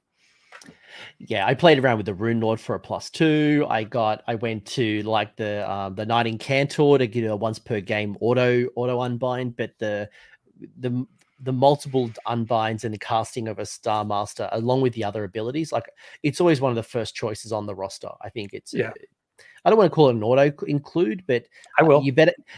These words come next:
Speaker 1: you better, you better have a bloody good plan if you're not taking the Star Master. It's just
Speaker 2: Yeah.
Speaker 1: too, it's good for its points.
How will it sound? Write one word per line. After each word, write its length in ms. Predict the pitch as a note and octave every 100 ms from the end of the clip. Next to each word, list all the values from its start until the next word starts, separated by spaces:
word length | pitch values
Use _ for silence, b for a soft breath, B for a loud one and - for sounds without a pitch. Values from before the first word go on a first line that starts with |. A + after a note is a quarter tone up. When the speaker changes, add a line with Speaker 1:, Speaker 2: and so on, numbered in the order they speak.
| -
Speaker 1:
you 140 | F3
better, 280 | D#3+ F#3+ F#3+
you 140 | D#3+
better 200 | D#3+ F3
have 140 | D#3+ C3
a 40 |
bloody 300 | A#2 B2+ C3+
good 240 | B2+ A#2+
plan 320 | - B2 A#2 A2
if 100 | A#2
you're 100 | A2+
not 160 | A2+
taking 320 | - A2+ A2+
the 60 | A2
Star 300 | - A#2 G2+
Master. 360 | G2 F#2+ - G#2
It's 140 | A#2+
just 220 | - D3+ _ -
Speaker 2:
Yeah. 140 | A#2
Speaker 1:
too, 380 | - - C#3+ B2
it's 240 | - D#3 C3
good 200 | C#3 D3
for 120 | -
its 100 | A2+
points. 460 | - E2+ - -